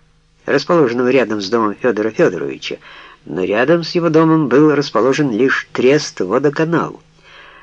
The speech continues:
В задумчивости я бродил по его территории, пока не наткнулся на насосную станцию. Внимательно осмотрев ее механизм,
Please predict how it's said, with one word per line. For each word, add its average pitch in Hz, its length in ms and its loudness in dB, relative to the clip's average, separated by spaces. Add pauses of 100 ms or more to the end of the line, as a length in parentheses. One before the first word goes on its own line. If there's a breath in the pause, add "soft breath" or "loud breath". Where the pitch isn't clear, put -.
(260 loud breath)
В - 60 -6
задумчивости 190 720 0
я 170 140 2
бродил 165 400 2
по - 100 -2
его 147 200 2
территории, 185 600 0
пока 175 320 0
не 175 120 2
наткнулся 160 680 0
на 156 140 2
насосную 156 600 -2
станцию. - 580 -10 (600 soft breath)
Внимательно 160 540 0
осмотрев 107 520 -2
ее 95 200 -2
механизм, 123 680 -4